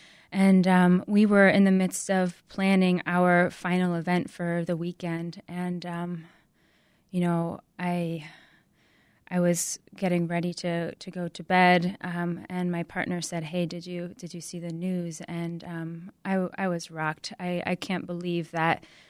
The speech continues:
um, our community is facing another mass murder incident. And it's hard to separate the feelings of heaviness and grief around that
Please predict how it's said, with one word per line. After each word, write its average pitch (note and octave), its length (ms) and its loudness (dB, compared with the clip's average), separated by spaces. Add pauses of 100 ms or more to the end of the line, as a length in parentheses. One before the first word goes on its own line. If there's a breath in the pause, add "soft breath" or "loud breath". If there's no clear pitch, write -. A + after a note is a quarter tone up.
(160 soft breath)
um, E3 240 -2
our F#3 140 2
community E3+ 800 -4
is E3+ 340 -2
facing E3+ 800 -4
another E3 640 -4
mass D#3+ 460 -6
murder F#3 580 2
incident. F3 800 -4
And F3 400 -6 (380 soft breath)
it's F3+ 160 -2
hard G3 160 4
to F#3 100 0
separate F3 500 0
the - 60 -6
feelings F3 540 -2
of E3+ 220 -4
heaviness F3 640 -4
and E3+ 140 -8
grief F3 340 -6
around D#3+ 380 -6
that F#3 320 4